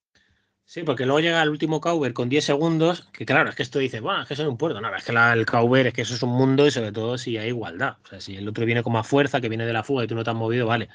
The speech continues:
Esos diez segundos con un leñazo a los Gilbert sí que lo puedes neutralizar, pero claro,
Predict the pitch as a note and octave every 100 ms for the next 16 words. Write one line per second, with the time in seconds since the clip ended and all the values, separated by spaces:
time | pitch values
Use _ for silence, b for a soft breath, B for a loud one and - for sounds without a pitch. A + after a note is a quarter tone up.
0 | B B B - A2 F#2+ A2 A2 G#2+ A#2+
1 | A#2 A#2 A2 A2+ A#2+ A#2+ A#2 A2+ A2+ A2+
2 | B2 C#3+ C3+ A2 G#2 G2 F#2+ F2 G2 A2+
3 | F#2+ A2+ A#2